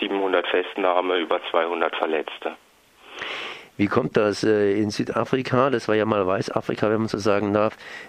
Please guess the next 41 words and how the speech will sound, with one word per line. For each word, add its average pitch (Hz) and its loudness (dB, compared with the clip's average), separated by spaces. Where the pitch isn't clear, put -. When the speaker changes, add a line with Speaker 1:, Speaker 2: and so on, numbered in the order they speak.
Speaker 2:
äh, 104 2
ist - -2
ja 113 4
der 101 2
A 101 2
N 101 0
C 127 0
auch 120 2
Speaker 1:
Ja. 104 2
Speaker 2:
hier 117 2
entsprechend, 104 0
äh, 98 2
an 104 0
die 107 0
Macht 101 0
gekommen. 117 0
Das 113 0
war 98 2
also 104 -2
praktisch - -2
ein 107 0
politischer 104 0
Wechsel. 104 2
Und, 107 2
äh, 107 4
da 107 2
hätte 123 -2
man 107 2
ja 104 2
bef-, - -6
ab, - -4
ja 98 2
annehmen 117 2
müssen, 110 2
dass 101 0
sich 113 0
einiges 107 0
ändert. 117 2
Und, 101 2
äh, 101 4
Speaker 1:
Ja. 85 2